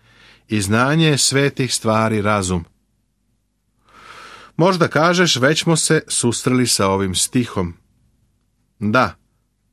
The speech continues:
kada je Mališan bio kod kuće, prva lekcija koju je dobio odnosila se na strah Gospodnji. Početak je mudrosti, strah Gospodnji. Ludi preziru mudrost i nastavu.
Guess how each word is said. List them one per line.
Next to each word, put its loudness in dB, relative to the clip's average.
kada 0
je 2
Mališan 2
bio 2
kod -4
kuće, 0
prva 2
lekcija 0
koju 0
je 0
dobio 2
odnosila 0
se 0
na -2
strah -2
Gospodnji. -2
Početak 0
je 2
mudrosti, 2
strah -4
Gospodnji. 0
Ludi 2
preziru 0
mudrost 0
i -2
nastavu. -2